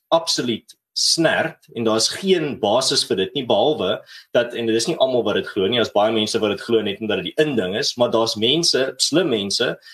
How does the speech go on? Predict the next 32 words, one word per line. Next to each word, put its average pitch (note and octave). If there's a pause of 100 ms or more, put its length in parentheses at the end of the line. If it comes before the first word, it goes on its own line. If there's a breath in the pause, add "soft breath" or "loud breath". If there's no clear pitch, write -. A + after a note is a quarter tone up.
wat A2+
agter D3+
hierdie A#2+
sit, A#2+
wat A2+
dit A2+
druk, A#2
akademici, A#2+
joernaliste, A2
mense G2+
in A#2
die A2
kommentariaat, G#2+ (560 loud breath)
wat - (100)
regtig A2 (380)
haat B2+
het G2+ (240)
vir D#3
wit F#3
mense, - (200)
wat -
regtig A2 (160)
dink G2+
dat A#2
hier, G#2+
daar's, A#2 (200)
dat G#2+
wit A2+
mense A2+
is - (100)
inherënt B2+
moreel A2